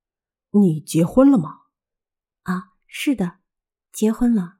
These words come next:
”“哦，这样啊。啊，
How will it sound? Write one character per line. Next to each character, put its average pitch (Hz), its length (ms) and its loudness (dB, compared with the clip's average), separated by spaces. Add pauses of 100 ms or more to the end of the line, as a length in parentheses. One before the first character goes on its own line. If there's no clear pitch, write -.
(1120)
”“哦， 165 460 -4 (100)
这 214 200 0
样 160 180 -6
啊。 - 280 -10 (640)
啊， 175 300 -6